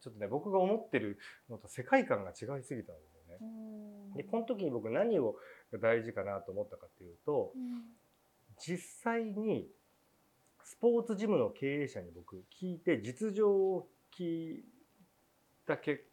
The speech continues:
Speaker 1: 果、
Speaker 2: はい。
Speaker 1: あの、話を聞いたらやっぱり世の中に出ない本当の実情っていうのがやっぱり存在して、やっぱりそういうネットで調べても出てこない本当の声っていうか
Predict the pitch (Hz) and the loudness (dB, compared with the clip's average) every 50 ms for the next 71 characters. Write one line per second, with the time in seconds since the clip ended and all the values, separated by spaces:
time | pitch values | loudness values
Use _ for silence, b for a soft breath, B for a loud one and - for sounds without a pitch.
0 | _ _ - 202 180 120 95 - - - - 269 240 214 - B B B B _ | _ _ 4 6 6 6 6 2 -4 -10 -10 -8 -8 -10 -10 B B B B _
1 | - 117 117 113 113 110 107 104 104 - - _ _ _ _ _ _ _ _ _ | 0 0 0 2 0 0 0 0 -2 -4 -8 _ _ _ _ _ _ _ _ _
2 | _ _ _ _ - - 160 208 226 226 226 277 254 165 123 - - 123 113 - | _ _ _ _ -8 0 2 4 4 4 6 6 6 6 6 2 -4 -8 -2 0
3 | - 104 104 104 110 - - - 131 113 107 131 160 220 285 320 311 302 - - | 0 0 2 0 -2 0 2 2 2 4 6 6 6 6 6 4 4 2 2 2
4 | - 117 101 95 95 98 98 107 113 120 143 143 135 135 120 117 110 110 113 113 | 2 2 2 2 0 -2 -6 -10 -14 -16 -16 -16 -10 -8 -6 -6 -6 -6 2 6
5 | 135 208 247 254 202 131 113 104 - - 208 233 220 - 240 233 220 214 202 170 | 8 8 8 10 8 8 6 4 2 2 2 2 2 4 4 4 4 4 2 -2
6 | 160 170 160 - 185 170 185 175 170 175 - 175 147 120 101 92 92 92 - 101 | -4 -8 -8 -8 -6 -2 -2 -2 -2 0 0 0 0 0 0 -4 -4 -8 -10 -12
7 | 92 90 - _ - 110 110 107 104 110 104 104 98 - _ - 120 104 - B | -14 -14 -14 _ -10 -10 -8 -6 -4 -2 -2 -4 -4 -6 _ 4 4 4 4 B
8 | B B B B - 147 - - 127 - - - 269 277 277 277 269 262 262 254 | B B B B -6 -2 2 2 2 2 2 2 2 2 2 2 0 2 2 0
9 | 226 220 233 220 208 220 220 180 117 - - - _ _ _ _ - 139 170 180 | 0 0 0 -2 -2 2 4 4 4 2 0 -6 _ _ _ _ 6 6 6 6
10 | - - - 277 254 233 220 - - 240 254 214 202 156 135 113 107 107 120 131 | 4 2 2 4 4 6 4 8 10 12 12 12 10 6 4 2 0 0 -2 -2
11 | - 127 107 - - 98 98 90 87 95 117 131 104 - - - b b b b | 0 -2 -4 -4 -6 -14 -12 -12 -10 -6 -6 -6 -6 -6 -10 -16 b b b b
12 | b b _ - - 247 269 262 254 - 262 240 240 233 233 233 226 - - 214 | b b _ 2 4 6 6 4 4 4 4 4 6 6 6 4 4 4 4 4
13 | 151 - - - - 87 82 - | 4 4 2 -4 -16 -16 -16 -18